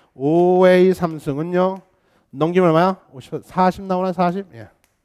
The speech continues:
따라서 A 삼승이 얼마입니까? 팔 나와요. A가 이라는 사실을 알게 됐네요. 그쵸? 거의 다 왔죠, 이제? 그죠? 자, 준열 정답 이 더하기 이제 최대값만 알면 돼. 근데 봐.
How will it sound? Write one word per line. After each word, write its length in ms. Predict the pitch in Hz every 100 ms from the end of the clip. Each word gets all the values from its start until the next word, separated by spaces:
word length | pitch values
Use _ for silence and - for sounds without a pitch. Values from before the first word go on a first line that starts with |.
| _ _ _ _
따라서 540 | - 214 226 226 160 -
A 240 | 156 220 233
삼승이 260 | 240 220
얼마입니까? 500 | 196 175 170 - 185
팔 320 | - - 254
나와요. 500 | 247 220 165 160 214 - _ _ _ _
A가 440 | 143 196 220 220 208
이라는 460 | 170 185 208 208 202
사실을 480 | 202 190 220 247 -
알게 260 | 156 165
됐네요. 260 | 165 135 117
그쵸? 320 | 117 123 120 - _ _
거의 160 | - 160
다 100 | 220
왔죠, 240 | 135 -
이제? 220 | 185 135 139
그죠? 300 | 135 240 247
자, 220 | - 135
준열 360 | 147 165 175 180
정답 560 | - 156 180 180 _ _ _ _ _
이 340 | 135 208 240 240
더하기 600 | 165 156 151 165 147 107
이제 100 | 143 147
최대값만 520 | - 262 269 262 240 165
알면 240 | 160 180
돼. 340 | 156 165 196 -
근데 140 | 185
봐. 280 | 180 175 160